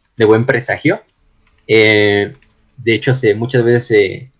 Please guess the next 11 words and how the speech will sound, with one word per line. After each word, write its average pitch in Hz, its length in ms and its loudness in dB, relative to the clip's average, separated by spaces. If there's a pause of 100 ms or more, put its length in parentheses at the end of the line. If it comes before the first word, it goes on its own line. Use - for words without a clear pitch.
(220)
se 101 220 -4
unen 117 260 -4
a 101 120 -4
personas 110 400 -10
que - 100 -20
tienen 107 260 -10
bastante 104 480 -8
carisma 92 420 -8
o 101 40 -6
bastante 98 400 -12
liderazgo, 95 640 -6